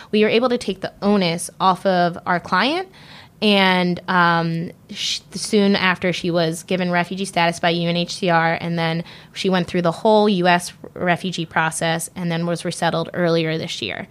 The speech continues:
And then another client, um,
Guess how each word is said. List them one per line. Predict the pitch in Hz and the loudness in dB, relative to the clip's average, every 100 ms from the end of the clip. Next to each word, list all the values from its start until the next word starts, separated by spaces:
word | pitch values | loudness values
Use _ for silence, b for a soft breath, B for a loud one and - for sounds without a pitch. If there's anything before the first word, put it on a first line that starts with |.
| - | 2
And | 226 | 4
then | 226 220 | 6 4
another | 220 220 269 302 262 | 4 4 6 4 2
client, | - 180 175 175 - B B B | 0 2 2 -2 -6 B B B
um, | 196 190 180 180 175 165 | 0 2 2 0 -2 -6